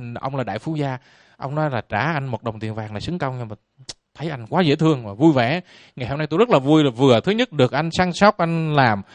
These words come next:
anh hớt tóc, anh cạo mặt, mấy tay, mọi thứ rất là tốt, massage đủ thứ hết.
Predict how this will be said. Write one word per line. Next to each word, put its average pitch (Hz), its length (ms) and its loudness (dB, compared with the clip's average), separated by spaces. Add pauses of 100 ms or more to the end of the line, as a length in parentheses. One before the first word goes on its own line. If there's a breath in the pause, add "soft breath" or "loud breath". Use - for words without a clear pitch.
(260 loud breath)
anh 160 300 0
hớt 196 240 4
tóc, 196 260 4
anh 156 220 -4
cạo 107 200 -2
mặt, 117 280 0
mấy 156 240 0
tay, 160 260 4
mọi 117 240 2
thứ 185 200 4
rất 196 160 -2
là 143 80 -2
tốt, - 260 0
massage 160 400 -2
đủ 147 100 -2
thứ 226 200 -4
hết. 226 120 -2